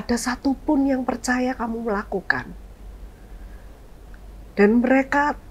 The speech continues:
terus mengupayakan, Yul, supaya orang-orang lihat bahwa kamu nggak melakukan. Predator seksual cuman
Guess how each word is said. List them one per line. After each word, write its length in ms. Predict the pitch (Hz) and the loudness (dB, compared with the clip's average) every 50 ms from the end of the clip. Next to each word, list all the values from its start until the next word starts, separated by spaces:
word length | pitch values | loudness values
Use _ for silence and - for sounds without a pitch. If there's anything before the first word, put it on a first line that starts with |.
| - - | 0 2
terus 320 | 320 311 339 349 349 - | 6 8 8 8 8 8
mengupayakan, 800 | 277 277 285 277 285 277 - 262 262 269 269 277 277 - 285 277 254 233 | 8 8 8 8 6 4 4 4 6 6 4 4 6 4 4 4 4 4
Yul, 180 | 208 196 220 233 240 - - - | 4 4 2 2 -2 -10 -12 -6
supaya 400 | - 320 - 311 302 302 - 285 | -6 -4 -2 0 2 2 4 4
orang-orang 640 | 269 294 285 294 294 302 285 294 320 320 311 302 269 | 4 4 4 2 2 0 -2 0 0 0 0 0 0
lihat 240 | 277 285 277 254 254 - - - - - - - - - - - - - - | 0 2 2 0 0 -2 -10 -18 -18 -18 -20 -20 -18 -18 -18 -16 -6 0 2
bahwa 240 | 208 214 233 247 240 | 2 4 4 4 4
kamu 320 | - 285 294 277 330 349 | 4 2 4 6 6 6
nggak 220 | 302 247 - - 196 | 6 4 2 2 2
melakukan. 640 | 247 269 269 269 - - 302 - - 294 277 262 - - - - - - - - - - - - - - - - - - - - - - - - - - - - - - - - - - - - - - - - - - - - - - - - - - - - - - - - - - - - - - - - - - - - - - - - - - - - - - - - - - - - - - - - - - - - - - - - - - | 2 2 2 2 0 -2 -2 -2 0 -2 -2 -2 -4 -14 -16 -16 -16 -16 -16 -18 -18 -20 -20 -18 -18 -16 -16 -16 -16 -16 -14 -14 -12 -12 -12 -12 -14 -14 -14 -14 -14 -14 -14 -14 -14 -16 -16 -16 -16 -16 -16 -18 -18 -18 -20 -18 -18 -18 -16 -16 -18 -16 -18 -18 -18 -18 -18 -18 -16 -16 -18 -18 -18 -18 -18 -18 -18 -16 -18 -18 -18 -18 -18 -18 -18 -18 -18 -18 -18 -18 -18 -18 -16 -16 -18 -16 -18 -18 -18 -18 -20 -20 -20 -20 -20 -20 -20 -20 -12 -4
Predator 800 | - 233 226 226 226 - 208 196 - - - 220 240 233 214 214 | -2 0 0 0 0 0 0 0 0 -2 0 0 0 0 0 -2
seksual 720 | - - - - - 247 233 - - - 254 262 277 269 - | -2 -4 -6 -4 -2 -2 -2 -2 -2 2 4 4 4 2 0
cuman 480 | - 254 226 220 214 208 208 214 214 | -4 -4 -2 -2 -2 -2 -2 -2 -4